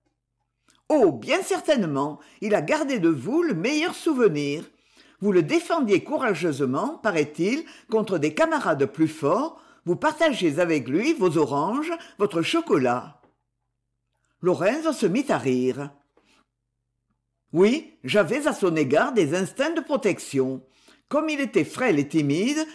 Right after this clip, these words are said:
les autres en abusaient. Je voudrais pouvoir lui venir aussi efficacement en aide maintenant. Un discret coup d'œil sur les vêtements râpés indiqua au jeune homme la pensée de mademoiselle Madeleine. « Mon pauvre garçon,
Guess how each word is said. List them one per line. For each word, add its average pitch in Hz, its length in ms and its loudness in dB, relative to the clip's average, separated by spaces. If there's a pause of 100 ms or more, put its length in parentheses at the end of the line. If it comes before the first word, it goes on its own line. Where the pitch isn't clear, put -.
les 165 240 4
autres 262 360 0
en 156 120 0
abusaient. 139 760 2 (200)
Je 185 160 2
voudrais 285 360 0
pouvoir 220 480 0
lui 143 160 2
venir 247 380 -2
aussi 147 280 0
efficacement 196 840 0
en 135 200 0
aide 247 380 -2 (200)
maintenant. 147 760 -2 (1400)
Un 175 120 0
discret 311 400 0
coup 233 160 -4
d'œil 185 240 4
sur 135 160 -6
les 135 100 2
vêtements 214 460 0
râpés 143 560 0 (160)
indiqua 180 500 0
au 139 100 6
jeune 147 280 0
homme 262 240 0
la 147 100 0
pensée 196 480 -2
de 311 80 -2
mademoiselle 202 580 -2
Madeleine. « 139 800 0 (920)
Mon 208 180 2
pauvre 247 360 0
garçon, 240 560 -2